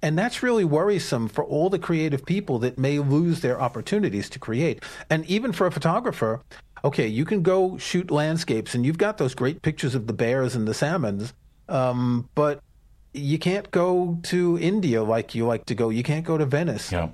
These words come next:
Speaker 1: Um, you can't even have exhibits in galleries anymore.
Speaker 2: Yeah. Yeah, I, I, I mean, there's so many, there's so many things that we could talk about. I mean, I've been telling people for as long as,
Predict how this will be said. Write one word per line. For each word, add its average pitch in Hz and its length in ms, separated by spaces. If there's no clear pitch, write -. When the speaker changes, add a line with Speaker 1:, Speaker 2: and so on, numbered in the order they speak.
Speaker 1:
Um, 135 260
you 151 140
can't 196 240
even 196 160
have 185 160
exhibits 151 480
in 127 80
galleries 131 500
anymore. 85 540
Speaker 2:
Yeah. 85 220
Yeah, 131 160
I, 120 240
I, 113 320
I - 20
mean, 110 180
there's 104 200
so 113 140
many, 98 460
there's 101 360
so 120 140
many 92 200
things 90 340
that 85 140
we 87 140
could 82 180
talk 85 240
about. 82 260
I 82 60
mean, 85 320
I've 113 220
been 98 140
telling 92 340
people 85 320
for 85 360
as 85 160
long 92 320
as, 85 400